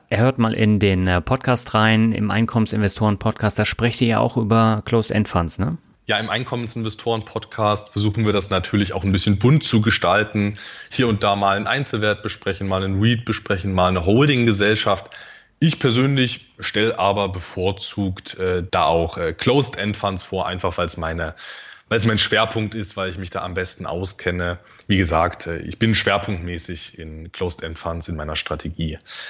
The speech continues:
Speaker 2: engagiert.
Speaker 1: Mhm. Ähm, wir haben jetzt über einen Punkt noch gar nicht gesprochen. Ich habe mit Luis mal drüber gesprochen.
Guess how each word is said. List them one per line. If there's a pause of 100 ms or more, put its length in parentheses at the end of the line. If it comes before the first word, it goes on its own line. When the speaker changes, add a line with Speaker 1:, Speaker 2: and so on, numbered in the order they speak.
(260)
Speaker 2:
engagiert. (520)
Speaker 1:
Mhm. (580)
Ähm,
wir
haben
jetzt
über
einen
Punkt
noch
gar
nicht
gesprochen.
Ich
habe
mit
Luis
mal
drüber
gesprochen.